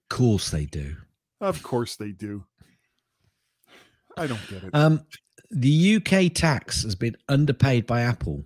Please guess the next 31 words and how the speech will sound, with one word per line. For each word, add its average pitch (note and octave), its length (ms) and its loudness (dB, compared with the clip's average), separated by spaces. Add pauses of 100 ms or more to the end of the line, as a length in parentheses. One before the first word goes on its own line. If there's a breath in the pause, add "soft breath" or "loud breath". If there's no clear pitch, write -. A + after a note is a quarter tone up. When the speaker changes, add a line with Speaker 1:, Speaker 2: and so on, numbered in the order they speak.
(520 loud breath)
Speaker 1:
uh, F#2+ 260 0
and G#2 240 2
other C3 220 6
U A#2 320 4
S G#2 180 0
tech - 240 -6
giants, F2+ 680 -2
says G2+ 480 0 (160)
Tac-, - 300 -4
what, E2 300 -6 (120)
Tax - 440 -2
Watch. D#2+ 300 -4
A G#2+ 120 2
British E3+ 480 -2
charity B2 760 0 (340 loud breath)
that G#2+ 100 -2
investigates A#2 840 0
tax - 380 -8
avoidance A#2+ 760 0 (180 soft breath)
has G2 180 0
named G#2+ 380 2 (140)
Apple G2 540 -2 (280 loud breath)
as F2+ 160 0
one G#2+ 200 2
of F#2+ 100 0
the F#2 100 0
seven C3+ 440 2
giant, A#2+ 420 2 (500)
uh, G2+ 180 2
tech - 280 0
giants E2+ 580 0